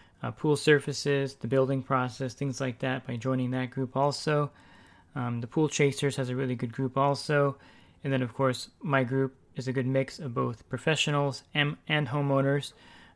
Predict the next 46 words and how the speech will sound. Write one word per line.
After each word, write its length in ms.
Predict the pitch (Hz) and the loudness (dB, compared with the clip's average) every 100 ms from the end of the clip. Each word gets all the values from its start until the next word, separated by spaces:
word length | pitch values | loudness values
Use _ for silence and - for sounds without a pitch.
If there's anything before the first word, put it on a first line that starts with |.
| - | -4
Um, 120 | 127 | 2
the 80 | 143 | 4
other 140 | 139 | 2
groups 300 | 127 131 127 | 2 -2 -2
don't 220 | - 131 | -4 -2
let 120 | 127 | -2
homeowners 480 | - 135 127 123 117 | -2 0 0 -2 -2
in 200 | 131 127 | 0 0
there, 300 | 131 131 127 113 | 2 2 0 -4
so, 380 | - 117 117 - - - - - | -2 0 0 -6 -20 -20 -12 -4
um, 100 | 120 | 0
those 180 | 135 | 0
groups 280 | - 135 - | 2 -2 -2
are 80 | 120 | -6
strictly, 680 | - 147 - 131 127 123 - - | -4 -4 -2 0 0 -2 -8 -8
uh, 120 | 120 | -8
peer-to-peer 600 | - 160 147 143 143 139 | 2 4 4 2 2 0
professional 580 | 135 120 139 - 131 120 | 0 -2 -2 0 -2 -2
groups. 480 | 127 143 147 - - - - | 0 0 -2 -10 -16 -16 -4
And 100 | 160 | -2
so 120 | - | 4
I 100 | 147 | 4
suggest 440 | 135 147 139 143 - | 4 0 0 0 -2
if 100 | 135 | -2
you're 80 | 143 | 4
not 160 | 143 | 4
a 40 | 139 | 4
member 300 | 139 139 139 | 2 2 2
of 100 | 127 | 2
these 180 | 131 | -2
groups 340 | 113 143 - - | 0 -2 -2 2
yet, 280 | 160 180 - | 4 4 -2
go 120 | 151 143 | -4 0
ahead 160 | 151 | 2
and 100 | 139 | 2
go 100 | 139 | 2
on 160 | 135 123 | 2 2
Facebook 580 | 160 160 - 170 165 160 - - - - - | 4 2 4 6 6 4 -20 -20 -20 -20 -10
and 80 | 135 | -2
start 200 | 139 127 | 0 2
typing 360 | 156 147 143 | 0 2 2
in 160 | 143 139 | 2 2
these 220 | 131 123 | 2 2
different 300 | 147 139 131 | 0 0 -2
group 280 | 123 143 - | 0 -2 0
names, 480 | 139 139 143 143 | 2 2 2 -2